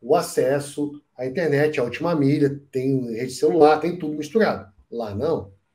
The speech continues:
Então, assim, lá você tem, é mais ou menos parecido com o setor elétrico. Ah, você cogera energia? Cogera. Então tá, você só cogera energia.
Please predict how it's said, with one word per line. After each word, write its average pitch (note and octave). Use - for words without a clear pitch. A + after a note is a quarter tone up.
Então, B2+
assim, A#2
lá B2
você F#3
tem, D#3+
é -
mais F#3
ou G3+
menos G#3
parecido F3+
com G3
o F#3
setor -
elétrico. C#3
Ah, D3
você C3+
cogera E3
energia? C#3+
Cogera. C3+
Então C#3
tá, C3+
você G2
só D#3+
cogera F3+
energia. D#3+